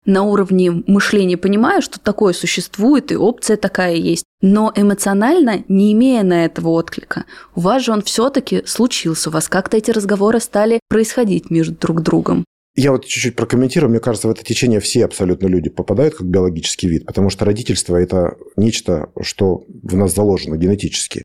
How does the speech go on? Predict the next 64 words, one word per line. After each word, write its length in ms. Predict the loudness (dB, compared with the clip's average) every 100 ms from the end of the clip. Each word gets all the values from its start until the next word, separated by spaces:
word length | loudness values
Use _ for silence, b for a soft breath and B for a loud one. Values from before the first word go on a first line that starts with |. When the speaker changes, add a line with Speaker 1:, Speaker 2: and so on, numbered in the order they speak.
| _
Speaker 2:
Не 100 | -2
хочу 280 | -2 -2 0
никого, 480 | 0 0 2 0
как 200 | -2 -10
сказать, 220 | -6 -4 -2
осуждать 640 | -2 -2 0 0 0 -2
или 80 | -2
не 80 | 0
хочу 260 | -2 -2
никого 280 | -2 0 0
оценивать, 500 | 2 2 2 0 -2
но, 140 | 0
на 80 | 2
мой 180 | 2 2
взгляд, 380 | 0 0 0 0
человек 400 | 0 0 0 -2
так 220 | -6 -4
устроен, 460 | -4 0 2 2 -2
что 200 | -4 0
в 80 |
норме 400 | 2 2 2 0
он 200 | 0 -2
склонен 540 | -2 -2 0 2 2 -2
к 100 | -4
деторождению 760 | -2 0 0 0 -2 -4 -8 _ _
или, 160 | -2 0
или 240 | 0 0
к 80 | 0
воспитанию 580 | -4 -2 0 2 2 0
и 20 |
так 200 | -4 -2
далее. 240 | -2 -2
То 100 | -8
есть 300 | -10 -10 -20 _ _
должна 320 | -4 -2 -2
быть 100 | -4
семья, 360 | -2 2 2 2
должны 220 | -2 -2
быть 160 | -4
дети. 360 | 2 0 0 -8 -8 -4
И 80 | 0
поэтому 340 | 0 0 0
эта 140 | 0
река 240 | -2 0 0
большая, 460 | 0 0 0 0
она 100 | 0
всегда 260 | -4 0 -2
в 60 | 0
жизни 220 | 0 0
присутствует. 680 | -4 -2 -2 -4 -6 -2
Мы 80 | -2
как 180 | 0 -2
бы 100 | 0
в 60 | 2
ней 120 | 0
живем. 480 | 2 0 0 -2 -4
Просто 260 | -4 0
некоторые, 560 | 0 0 0 0 2 0 -2
вот 140 | -2
знаете, 180 | 0 0
тоже 240 | -2 -4
такая 200 | -4 -2
метафора. 500 | 0 0 -2 -4 -4
Вот 260 | -2 -4